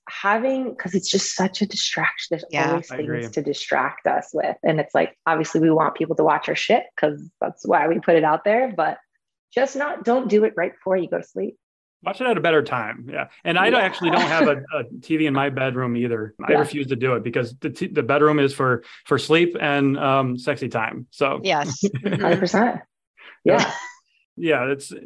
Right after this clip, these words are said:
Speaker 3: just those habits. We have to break ourselves of those habits.
Speaker 2: Yeah.
Speaker 3: One thing I like to, um, implement with clients that are struggling with that nighttime bedtime routine and
Speaker 2: Mm-hmm.
Speaker 3: being on their phone
Speaker 2: Yeah.
Speaker 3: too much, we sleep with our phones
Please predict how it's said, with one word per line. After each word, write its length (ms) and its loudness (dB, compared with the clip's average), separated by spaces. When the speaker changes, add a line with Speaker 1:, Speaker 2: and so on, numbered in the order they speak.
Speaker 3:
just 240 2
those 160 4
habits. 500 -2
We 80 0
have 120 2
to 80 -6
break 200 -2
ourselves 320 -6
of 80 -12
those 180 -12
habits. 160 -2
Speaker 2:
Yeah. 300 2
Speaker 3:
One 160 2
thing 120 4
I 40 4
like 240 2
to, 440 2
um, 280 2
implement 360 0
with 220 -2
clients 440 0
that 160 4
are 80 2
struggling 360 2
with 120 -2
that 140 0
nighttime 440 -4
bedtime 320 0
routine 360 -4
and 180 -2
Speaker 2:
Mm-hmm. 120 -2
Speaker 3:
being 140 0
on 100 0
their 80 -2
phone 200 -2
Speaker 2:
Yeah. 80 -6
Speaker 3:
too 60 -4
much, 280 -2
we 120 4
sleep 280 0
with 120 4
our 120 4
phones 340 2